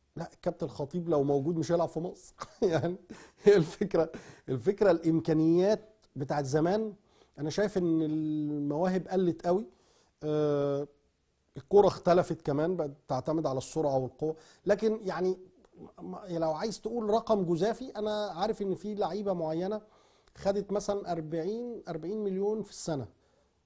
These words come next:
يعني في، في لعيب أو اتنين كده. آه، الكابتن الخطيب كان يبقى بقى ياخد له ستين مليون في السنة. ما هو نفس الموضوع بقى، هو هيبقى نفس كابتن حسن شحاتة وكابتن خطيب و-، وكابتن حسام حسن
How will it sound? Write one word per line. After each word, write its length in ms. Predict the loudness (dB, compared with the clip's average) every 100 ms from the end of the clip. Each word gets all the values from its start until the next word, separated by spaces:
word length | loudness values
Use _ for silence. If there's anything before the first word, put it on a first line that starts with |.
| -14
يعني 240 | -10 -10
في، 280 | -10 -10 -10
في 500 | -8 -8 -8 -10 -10 -10
لعيب 320 | -8 -8 -6
أو 160 | -6
اتنين 320 | -6 -2 -2 0
كده. 300 | -4 -4 -10 _ _ _ _ -8
آه، 460 | -4 -2 0 -2 -8
الكابتن 440 | -12 -12 -8 -6 -4
الخطيب 300 | -4 -6 -6
كان 160 | -6 -6
يبقى 200 | -6 -6
بقى 420 | -6 -6 -10 -14 -16 -18
ياخد 260 | -14 -12 -12
له 300 | -12 -12 -10
ستين 380 | -12 -8 -8
مليون 300 | -6 -6 -8 -12
في 60 | -18
السنة. 300 | -12 -8 -10 _ _ _ -4
ما 60 | 0
هو 80 | 2
نفس 240 | 2 0
الموضوع 400 | 2 4 6 4
بقى، 200 | 4 2
هو 160 | 2 4
هيبقى 280 | 4 2 0
نفس 200 | 0 -4 -18 -8
كابتن 240 | -4 0 2
حسن 280 | 2 2 0
شحاتة 400 | 0 0 4 2
وكابتن 360 | 2 -2 -2
خطيب 440 | -2 -2 2 0 0
و-، 180 | -4 -6 -18 -20 -14
وكابتن 800 | -12 0 0 2 0 2 2 0 -2
حسام 320 | -4 -4 -2
حسن 420 | -2 -2 -2 -6